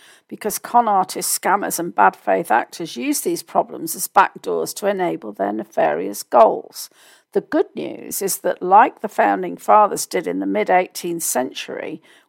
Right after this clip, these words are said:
once we rediscover the truth about valid money and how it works, we can quickly switch to better systems.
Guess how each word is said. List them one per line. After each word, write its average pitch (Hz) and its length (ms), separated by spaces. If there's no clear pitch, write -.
once 226 340
we 262 140
rediscover 214 640
the 175 140
truth - 420
about 180 340
valid 196 400
money 226 360
and 170 120
how 185 200
it - 140
works, - 560
we 220 80
can 226 200
quickly - 400
switch - 440
to - 100
better - 320
systems. - 880